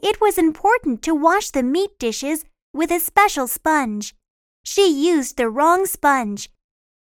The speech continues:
Her friend's father was very upset. In Canada,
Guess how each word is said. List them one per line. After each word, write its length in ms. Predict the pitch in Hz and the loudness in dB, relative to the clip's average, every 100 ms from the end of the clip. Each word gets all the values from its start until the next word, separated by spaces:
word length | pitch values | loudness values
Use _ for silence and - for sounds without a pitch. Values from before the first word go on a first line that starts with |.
| - | -4
Her 160 | 311 | -2
friend's 440 | 277 - 339 370 330 | -2 0 2 2 -2
father 480 | 294 294 285 226 214 | 0 2 2 0 -4
was 260 | 269 285 | -4 -6
very 360 | 330 381 381 262 | -2 4 4 4
upset. 600 | 226 - - 247 220 - _ _ _ _ _ _ | -2 -6 -4 -4 -4 -12 _ _ _ _ _ _
In 160 | 392 403 | 0 0
Canada, 560 | 392 453 415 247 254 | 4 4 4 0 -2